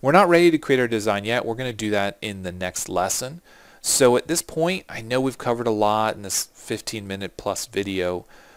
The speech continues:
but I wanted to make sure that everything was in one place so that we know all about, uh, the user interface, we know about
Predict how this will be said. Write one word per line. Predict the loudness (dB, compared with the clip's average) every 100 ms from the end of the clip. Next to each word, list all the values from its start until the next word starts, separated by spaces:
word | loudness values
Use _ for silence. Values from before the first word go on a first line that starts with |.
| -20
but | -2 6 6 6 2
I |
wanted | 0 0 0
to | -2
make | -4 -4
sure | -4 -2 0 2
that | 0 -6 -14 -14
everything | -10 -4 -4 -4 -6 -4
was | -4
in | -4 -6
one | -8 -8
place | -4 -2 0 -2 -6 -6
so | -6 -2
that | 0 0 -4 -14 -20 -10
we | -4
know | 0 2 2
all | 2 2
about, | 2 2 2 0 -2 -8 -10
uh, | -16 -16
the | -12 -4
user | -2 0 2
interface, | 2 0 -4 -2 0 -2 -6
we | -10
know | -6 -4 -2
about | -2 -2 -2 -4